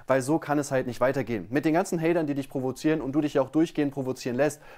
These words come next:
wird das halt nichts. Das wird erst enden, wenn du im Knast bist. Aber man muss auch ganz ehrlich sagen, vielleicht braucht er das auch einfach, um daraus zu lernen. Keine Ahnung. Was sagt ihr dazu? Schreibt es gerne in die Kommentare.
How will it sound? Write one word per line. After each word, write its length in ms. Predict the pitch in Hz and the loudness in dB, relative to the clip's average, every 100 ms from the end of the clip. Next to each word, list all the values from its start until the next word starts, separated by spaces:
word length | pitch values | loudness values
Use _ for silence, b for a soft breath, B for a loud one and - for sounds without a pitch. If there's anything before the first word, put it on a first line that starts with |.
| B | B
wird 280 | 120 165 151 | 0 2 2
das 120 | 123 | -2
halt 160 | 120 | -4
nichts. 240 | 110 110 - B - | -4 -6 -10 B -2
Das 200 | 135 135 | 0 0
wird 180 | 123 | 0
erst 340 | 147 175 196 - | 2 2 0 0
enden, 360 | 156 151 160 | 0 0 -2
wenn 160 | 135 151 | 0 2
du 100 | 151 | 2
im 100 | 143 | 0
Knast 360 | - 135 120 - | -4 -4 -4 -6
bist. 260 | 104 - B B B | -6 -8 B B B
Aber 260 | - 160 180 | 0 2 2
man 100 | 165 | 0
muss 140 | 208 220 | 0 0
auch 60 | |
ganz 180 | 185 214 | 0 0
ehrlich 160 | 175 160 | -2 0
sagen, 180 | 175 185 | 0 0
vielleicht 280 | 165 151 | -2 -2
braucht 320 | - 139 220 220 | 0 2 2 0
er 40 | |
das 160 | 180 180 | -2 -4
auch 80 | |
einfach, 320 | 165 156 156 156 | -4 -4 -4 -4
um 140 | 175 | -2
daraus 320 | 160 147 143 | 2 2 0
zu 80 | 135 | 0
lernen. 240 | 147 147 - | 0 0 -4
Keine 320 | - 143 135 | -4 -2 0
Ahnung. 240 | 107 127 101 | -2 -4 -2
Was 140 | 147 | 0
sagt 120 | 190 175 | 0 0
ihr 60 | |
dazu? 260 | 180 170 156 | -2 -2 -4
Schreibt 280 | - 151 147 | 0 0 0
es 80 | |
gerne 240 | - 139 139 | 0 0 0
in 60 | |
die 120 | 131 - - - - - - - | -4 -8 -16 -20 -20 -20 -20 -8
Kommentare. 580 | 139 131 120 120 104 | -4 -2 0 0 0